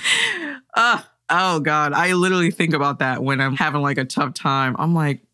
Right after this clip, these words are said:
"That irregular gent." <laughs> I just can't let it go. I'm sorry, you guys. I just can't let it go. But this upcoming season,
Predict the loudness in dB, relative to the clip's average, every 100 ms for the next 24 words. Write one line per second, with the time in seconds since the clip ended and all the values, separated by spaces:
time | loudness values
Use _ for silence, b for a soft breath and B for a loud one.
0 | _ -6 -4 -2 -2 -2 0 0 2 2
1 | 2 2 0 -2 -4 -2 0 0 -2 -2
2 | 0 0 0 -2 -2 -2 0 -2 0 0
3 | 0 -2 -6 B B B -4 -2 0 0
4 | 0 0 0 -2 -4 -6 -2 -2 0 -2
5 | -2 -4 -6 -8 -10 -14 _ _ _ _
6 | _ -2 2 2 4 2 -2 0 0 0
7 | -2 0 2 2 2 0 2 0 -2 -4